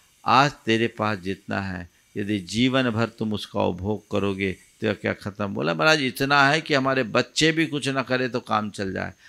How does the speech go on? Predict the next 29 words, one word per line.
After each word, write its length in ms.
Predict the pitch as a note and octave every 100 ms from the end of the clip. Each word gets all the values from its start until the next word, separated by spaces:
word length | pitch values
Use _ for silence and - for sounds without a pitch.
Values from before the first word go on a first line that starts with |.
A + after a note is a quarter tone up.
| - -
तो 60 |
हम 120 | G#2
बोले, 140 | A2 A2
"फिर 320 | - A#2 A#2
क्यों 140 | C3+ A#2+
कर 220 | A#2 A2
रहे 120 | A2
हो? 180 | G2+ F2+ - -
तेरे 200 | B2 A#2+
पिताजी 560 | A#2+ B2+ - C3+ C3+ C#3+
तेरे 320 | - B2+ C3
लिए 180 | C3+ C3+
बहुत 280 | A#2+ A#2+ B2
कुछ 200 | B2+ -
छोड़ 260 | - A#2+
कर 160 | A#2 B2
गए, 320 | A#2 A#2+ G#2+ - - -
और 140 | C3
तू 400 | - - E3+ F#3
भी 520 | F3+ G3 G3+ F3+ C3+ - _ _ _ _ _ _ _ _ _ _ _ _
छोड़ 340 | - - C3 C#3
कर 240 | C#3 D3
के 120 | C3
ही 180 | C#3+ D3
जाएगा, 380 | A#2+ A#2+ A#2+ B2
लेकर 400 | A#2 A2+ G#2+ A#2
नहीं 180 | A2+ A2
जाएगा। 380 | G#2+ G#2+ G#2 G#2
आज 200 | G#2